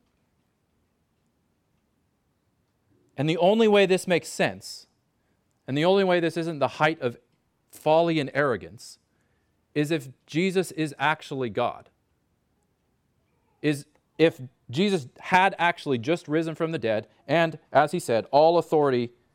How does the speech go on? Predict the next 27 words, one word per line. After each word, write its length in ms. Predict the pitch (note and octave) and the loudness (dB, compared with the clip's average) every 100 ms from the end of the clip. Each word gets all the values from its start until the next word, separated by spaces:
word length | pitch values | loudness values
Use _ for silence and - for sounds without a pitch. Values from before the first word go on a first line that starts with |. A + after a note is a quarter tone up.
| _ | _
in 320 | C3 C3 B2 - | -4 -2 -4 -10
heaven 360 | - E3 E3+ F#3 | 0 4 4 2
and 100 | E3 | 0
earth 240 | C3+ B2+ _ _ _ | -2 -2 _ _ _
was 240 | B2 A2+ | -4 -2
now 200 | B2+ B2 | -4 -6
his." 420 | A#2 F#2+ - - _ _ _ _ _ _ _ _ _ _ _ | -6 -12 -14 -20 _ _ _ _ _ _ _ _ _ _ _
And 80 | A2+ | -6
he 80 | B2+ | -4
was 140 | A2 | -4
reigning 540 | G#2 B2 D3 D#3+ D#3+ | 0 2 2 2 0
over 480 | D3 C3 C3 B2+ B2 _ _ _ _ _ _ _ | 0 0 2 0 -2 _ _ _ _ _ _ _
all 260 | A#2+ C#3+ D3+ | 2 4 4
of 120 | D3+ | 2
history. 420 | A2 - - _ _ _ _ _ _ _ _ _ _ _ _ _ _ _ _ _ _ _ _ _ _ _ _ _ _ _ _ _ _ _ | -2 -8 -12 _ _ _ _ _ _ _ _ _ _ _ _ _ _ _ _ _ _ _ _ _ _ _ _ _ _ _ _ _ _ _
Which 180 | C#3 - | -8 -2
means 200 | F3+ F#3+ | 0 2
that 140 | F#3+ | 2
being 200 | C#3+ F#3 | 2 2
a 80 | G3 | 0
disciple 500 | F3+ D#3 D#3 D#3 D3+ | -2 0 0 0 -2
of 80 | B2+ | -4
Jesus 360 | C3+ C3 B2 C#3+ | -4 -6 -6 -6
is 140 | C3 | -4
not 200 | D3+ D#3+ | -2 -2
just 200 | D#3 - | -4 -4
about 320 | C#3 C#3 - | 0 0 0